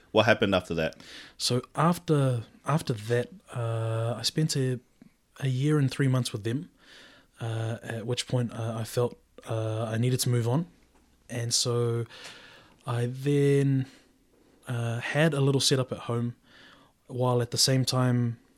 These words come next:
Speaker 2: uh, working in the commercial cleaning industry. So I worked for my mum, uh, at, oh, where was I? I think I was at Westfield Manukau
Speaker 1: Mm.
Speaker 2: at the time, and,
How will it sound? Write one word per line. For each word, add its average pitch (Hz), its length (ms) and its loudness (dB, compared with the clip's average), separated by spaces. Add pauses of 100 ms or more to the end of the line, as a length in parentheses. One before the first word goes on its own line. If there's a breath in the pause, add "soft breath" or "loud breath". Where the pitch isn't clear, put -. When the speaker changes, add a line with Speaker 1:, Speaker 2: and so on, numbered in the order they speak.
(140)
Speaker 2:
uh, 113 640 -2
working 123 680 -2 (140)
in 117 680 -2
the 127 80 -6
commercial 117 520 -4
cleaning 120 480 2 (420)
industry. 104 400 -4 (440 loud breath)
So 107 200 -4
I 104 60 -2
worked 131 260 0
for - 140 -4
my 113 120 0
mum, 117 380 0 (640 loud breath)
uh, 104 580 -6 (140)
at, 110 120 -10 (200)
oh, - 60 -16 (100)
where 127 200 -6
was 110 200 -8
I? 104 140 -12
I 110 40 -12
think 156 260 -12
I 143 40 -10
was 127 160 -6
at 123 200 -8
Westfield 131 340 2
Manukau 123 440 0 (340)
Speaker 1:
Mm. 110 160 0
Speaker 2:
at 117 120 -2
the 110 60 -2
time, 107 340 -4 (400)
and, 110 520 -2